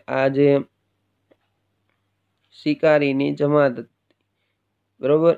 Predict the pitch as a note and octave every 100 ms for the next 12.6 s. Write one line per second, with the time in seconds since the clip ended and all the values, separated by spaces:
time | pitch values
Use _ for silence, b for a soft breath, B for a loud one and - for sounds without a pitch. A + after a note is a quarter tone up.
0 | - B2+ C#3+ D3+ D#3 - C3+ C3+ C3+ B2+
1 | B2+ C#3+ C3+ B2 A#2 - - C3+ C3+ C3
2 | B2 C3+ B2+ A#2 - A#2 B2 F3 G3 -
3 | C3 C3 C3 A#2+ _ B2+ B2 G3 F#3+ _
4 | _ _ _ - C#3+ C#3 - C3 C3+ C3
5 | C#3 D3 C#3+ C3+ A#2 B2 A#2 B2 A#2 A#2+
6 | - C3+ - C#3 C3 B2+ C3 B2 A#2+ A#2+
7 | B2 C3+ C#3+ D3+ D3 C3 B2 A#2+ C3+ C#3+
8 | A#2+ - _ _ _ _ _ _ _ _
9 | - - B2+ C3 B2+ C3 C3 C#3+ C3+ A#2+
10 | A2 - _ C#3+ C3+ C#3+ C#3 - _ C3+
11 | C3 B2+ B2+ A#2+ B2+ A#2 - - _ _
12 | - C#3+ B2+ C3+ C#3